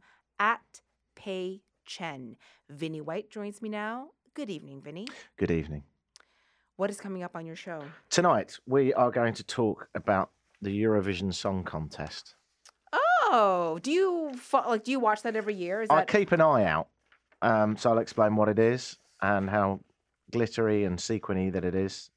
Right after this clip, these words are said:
Speaker 2: and all the, the hoo-ha around it. And also, I'm gonna talk about breastfeeding,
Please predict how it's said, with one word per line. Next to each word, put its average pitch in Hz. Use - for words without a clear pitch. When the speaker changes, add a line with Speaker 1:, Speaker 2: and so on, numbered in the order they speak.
Speaker 2:
and 90
all 92
the, 90
the 95
hoo-ha 131
around 95
it. -
And 90
also, 90
I'm 90
gonna 87
talk 92
about -
breastfeeding, 80